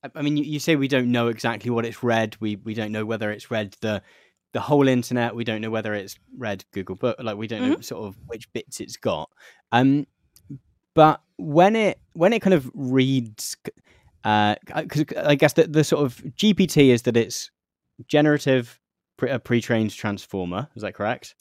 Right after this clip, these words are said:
Speaker 2: I believe so. It's
Speaker 1: I've
Speaker 2: been a
Speaker 1: done my,
Speaker 2: while
Speaker 1: done
Speaker 2: since
Speaker 1: my
Speaker 2: I've
Speaker 1: ser-,
Speaker 2: looked. <laughs>
Speaker 1: done my, done my searching right. Um, which, which I gather is that the generative bit that it creates something that
Speaker 2: Mm-hmm.
Speaker 1: wasn't there before.
Speaker 2: Yeah.
Speaker 1: Pre-trained means it's sort of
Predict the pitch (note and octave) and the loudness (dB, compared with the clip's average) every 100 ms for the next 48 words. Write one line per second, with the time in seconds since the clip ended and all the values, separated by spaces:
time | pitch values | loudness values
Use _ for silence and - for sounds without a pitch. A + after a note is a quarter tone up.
0 | - F3 E3 D#3+ E3 D#3+ - _ _ _ | -12 -8 -8 -8 -10 -12 -14 _ _ _
1 | _ _ - - - - E3+ - G2+ E3 | _ _ -14 -8 -4 -4 -6 -6 -8 -8
2 | D#3+ E3 - C4 D4 G#3+ - _ _ - | -8 -12 -8 -2 -2 -2 -8 _ _ -12
3 | A#2 A#2 A#2+ A2 A2 G#2+ G#2+ - - _ | -8 -2 0 0 0 0 0 -2 -20 _
4 | C3 C3 C3 C3+ _ _ _ _ _ - | -2 0 0 -4 _ _ _ _ _ -6
5 | D3 F3 F3 E3+ D3 C#3+ - F#3+ F3 D#3+ | -2 2 2 4 2 2 2 4 6 8
6 | A#2 G#2 - A2+ B2 C3 D3+ F#3+ D#3+ D3+ | 6 4 -2 -2 -2 2 4 4 2 2
7 | C#3 C3+ C3 A#2 - _ _ - A#2+ A#2 | 2 0 0 -2 -2 _ _ -8 -2 -2
8 | - - - - - - C#3 D3 - D#3 | -2 -8 -18 -20 -20 -12 -12 -10 -6 -2
9 | B3+ - _ G#3+ D4 C#3+ D#3 D3+ D3 D3 | -2 -4 _ 0 2 2 -2 0 0 0
10 | D3 - D#3 A3 C#4+ _ _ F#3+ F3+ - | -6 -2 0 0 -4 _ _ -6 -6 -6
11 | - E3 E3+ F3 D#3+ D3 D3 C#3+ C3+ - | 2 2 4 4 4 4 2 2 0 -2
12 | C#3+ C3 B2 | 0 2 0